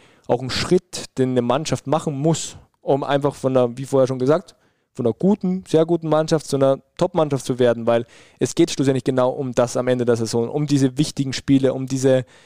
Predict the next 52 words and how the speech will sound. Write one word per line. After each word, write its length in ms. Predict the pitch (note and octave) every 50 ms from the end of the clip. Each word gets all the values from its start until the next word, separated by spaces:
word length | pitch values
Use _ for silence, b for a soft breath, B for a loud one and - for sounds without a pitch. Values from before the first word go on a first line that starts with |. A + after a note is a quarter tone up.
| b b b b b b b b b b
Friss- 300 | - - - E3+ E3+ -
oder 160 | D#3+ C#3 C3+
Stirb-Spiele, 500 | B2 - - E3 D#3 - - - C#3+ C3+
sag 100 | B2 B2
ich 40 | B2+
mal. 300 | A#2+ A#2+ A#2+ B2+ - - -
Kannst 280 | - D#3 F#3 F#3 -
du 20 | F#3
dich 140 | F#3 E3+ -
da 80 | F3
durchsetzen 400 | D3+ D#3 E3 D#3 E3 D#3 - E3
oder 80 | C#3+ C3+
kannst 160 | - D3 C#3
du 60 | C#3 C#3+
dich 60 | C3
da 80 | C3 C#3+
nicht 180 | C#3+ C#3+ -
durchsetzen? 220 | - C3+ B2 - C3+
Weil 80 | C3
du 80 | B2+ C3+
kannst 200 | - D#3+ D#3 -
den 80 | D#3 C#3+
schönsten 380 | - - F#3 F#3+ - - D#3+
Fußball 320 | - F#3 F#3+ - - C#3+ B2+
spielen, 340 | - - C#3 D3 D#3+ D#3 - b b b b b b b
was 140 | C3+ C#3 C3
es 60 | -
gibt, 240 | - F3+ - - -
aber 140 | C#3 C3+ B2+
wenn 120 | C#3 C3+
du 60 | C3+
am 80 | C3+ C3+
Ende 180 | D3 D#3 D3 D3
immer 180 | D3+ D#3 D3+
Zweiter 320 | - - D#3 D#3+ D#3+ D#3 C3+
wirst, 220 | C#3 C#3+ - -
dann 80 | C3+ C3
bist 160 | B2+ - -
du 60 | D#3+
immer 200 | D#3+ D#3+ E3 D#3+
der 120 | D#3 D3+ D3+
erste 200 | D3+ - - D3+
Verlierer, 320 | C3+ D3 D3+ E3 D#3+ C#3+
meiner 220 | C3 B2+ A#2+ A#2+
Meinung 220 | A#2+ A#2+ A#2+ A#2+ A#2+
nach. 100 | A#2+ A2+
Also, 220 | B2+ C3 C3+ C#3 D3+
es 300 | D#3 - D3+ E3+ D#3 -
bringt 320 | - F#3+ G#3 A3 G3 -
da 100 | E3 C#3+
nichts 260 | C#3+ C3 - - -
so. 200 | - C3 A#2+ A#2